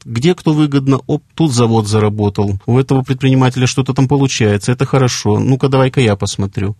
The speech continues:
Давай-ка съезжу, там что-то погляжу. Оп, и друг за дружкой так и развивается. Вот на практике получается.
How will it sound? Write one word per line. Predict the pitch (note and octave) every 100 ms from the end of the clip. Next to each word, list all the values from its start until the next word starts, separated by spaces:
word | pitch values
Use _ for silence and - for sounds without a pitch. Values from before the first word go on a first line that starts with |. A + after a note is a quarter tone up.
| -
Давай-ка | C3+ E3+ C#3+
съезжу, | - B2 A2+ F#2+ G2+
там | - G2+
что-то | - A#2 G#2
погляжу. | G#2+ G#2 G#2 G2 G2 - -
Оп, | G3+ - -
и | F3 E3+
друг | - D#3 E3
за | D#3+
дружкой | D3 D#3+ F3+ -
так | C3 D3 C#3
и |
развивается. | D3 C#3 C#3+ B2+ G2+ - G2+
Вот | G2+
на | A#2
практике | A2+ F#2+ - G2
получается. | G2+ G2 G2 A2 G2+ - -